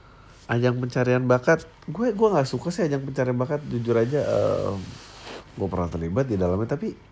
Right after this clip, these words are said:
tergantung fokus lo apa sih. Kalau fokus lo pengen berkarya, finding your own voice,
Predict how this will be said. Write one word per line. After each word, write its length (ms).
tergantung 500
fokus 460
lo 100
apa 320
sih. 240
Kalau 160
fokus 400
lo 180
pengen 240
berkarya, 640
finding 320
your 200
own 280
voice, 640